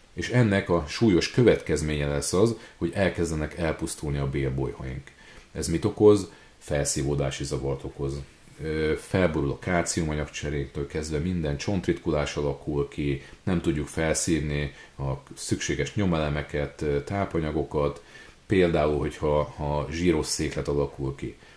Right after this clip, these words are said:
Tehát, hogyha egy zsírbevonatot látunk, fényes a széklet, akkor gyanakodjunk, hogy valami hasonló kezdődött el a szervezetünkben, mert nem tudnak a tápanyagok sem normálisan felszívódni. Utána jön az áteresztő bélszindróma, amikor minden felszívódik, az is, aminek nem kellene felszívódnia,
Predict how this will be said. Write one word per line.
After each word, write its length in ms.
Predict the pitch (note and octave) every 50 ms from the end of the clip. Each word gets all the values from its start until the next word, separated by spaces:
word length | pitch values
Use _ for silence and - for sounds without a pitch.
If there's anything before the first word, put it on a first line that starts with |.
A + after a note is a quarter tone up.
| - - -
Tehát, 260 | - D2+ C#2 C#2+ -
hogyha 200 | - - - -
egy 120 | D#2 D2+ C#2+
zsírbevonatot 680 | D#2 F2+ F#2+ F2 D#2+ D#2+ D2+ D#2 D2 C#2+ C#2 D2 -
látunk, 320 | - C#2+ C2+ C#2 - D2 C#2+
fényes 480 | - - F#2 F#2 F2 D#2+ D#2+ D#2 -
a 40 | -
széklet, 500 | C#2 - - C#2+ C2+ C2+ - D2+ C#2+ - - - - - -
akkor 320 | - E2 - - - D#2+
gyanakodjunk, 680 | D2 G2 F#2+ F2+ E2 D2+ - - D#2 D2 C#2+ C#2 C#2+ C#2
hogy 140 | - - D2
valami 260 | D2 D2+ D2 C#2+ C#2+
hasonló 540 | C#2 - F2 E2 - - D2+ C#2+ C#2+ C#2+ C#2
kezdődött 580 | - D2 D2 C#2 C2+ C#2+ C#2+ C2+ C#2 C#2 -
el 100 | - C2+
a 60 | C#2 C2+
szervezetünkben, 960 | - - C#2+ C#2 C#2 C#2 C#2 D2 C#2+ - - D#2+ D#2 D#2+ F2 F2+ F2+ F2+ F2+ - - - - - - _ - - - - - - -
mert 240 | F2 D#2+ D#2 - -
nem 120 | G2+ G2
tudnak 260 | - F#2 F2+ F2 -
a 80 | F#2+ F2
tápanyagok 580 | - G2+ G2+ G2 - E2+ D#2+ D#2 D2+ C#2 C#2
sem 160 | - - C#2 C2+
normálisan 540 | C#2 C#2 C#2 C#2 C2+ C#2 C#2 - C#2+ C#2
felszívódni. 680 | C2+ - C#2+ C#2+ C#2 - - D#2 D2 D2 C#2+ C#2 C2 C2 - - - - - - - -
Utána 360 | - - B2+ - G#2 G2 G2 F#2+
jön 160 | G2 G2+ G2+
az 140 | F#2+ F2 A2+
áteresztő 680 | G#2+ A2+ A2+ - - F#2 F2 E2 - - - E2 C#2
bélszindróma, 680 | C#2+ D#2 C#2 C#2 C#2 - - D2 C2+ C2 C2+ C2 C2 C2
amikor 240 | C#2 C#2+ C#2+ - F2
minden 360 | G2 A#2+ C3+ C3 A#2+ G#2+ F#2
felszívódik, 640 | F2 - F2+ D#2+ D2 - - D#2 C#2+ D2+ D2+ D2 -
az 100 | F#2 F#2
is, 140 | F#2 -
aminek 280 | F#2+ F2 F2+ F#2 E2 C#2
nem 220 | F#2+ G#2 B2+ C#3
kellene 360 | C3+ C3+ A2+ G2+ F#2 F2 E2+ E2+
felszívódnia, 960 | - - E2 D#2+ D#2 - - - D2+ C#2+ D2+ C#2+ C#2+ C2+ C2+ C2+ C2 C2+ C2+